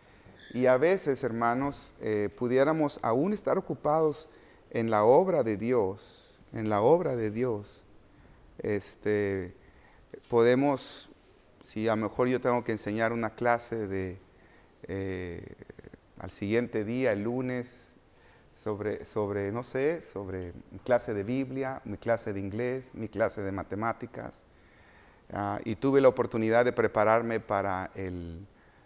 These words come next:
eh, el viernes, el sábado,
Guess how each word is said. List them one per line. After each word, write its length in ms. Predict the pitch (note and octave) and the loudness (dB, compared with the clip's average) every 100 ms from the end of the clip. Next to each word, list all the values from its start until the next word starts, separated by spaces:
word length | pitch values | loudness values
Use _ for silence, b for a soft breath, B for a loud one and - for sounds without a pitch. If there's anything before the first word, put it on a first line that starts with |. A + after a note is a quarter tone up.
| _ | _
eh, 220 | - G2 - | -6 -2 0
el 140 | G2+ | 0
viernes, 760 | G2 A#2 B2 B2 B2 A#2 - - | 2 4 4 4 -6 -8 -12 -8
el 160 | G#2 F#2+ | -8 -6
sábado, 680 | - A#2 A#2+ A#2+ A#2 A#2 | 2 4 4 2 0 -4